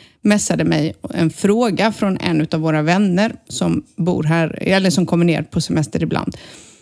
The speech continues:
Och så här, "Vad är det som händer nere på Tordesia-torget?" Eh, och då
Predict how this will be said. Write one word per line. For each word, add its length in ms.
Och 100
så 60
här, 120
"Vad 120
är 80
det 100
som 120
händer 320
nere 240
på 100
Tordesia-torget?" 1120
Eh, 380
och 80
då 240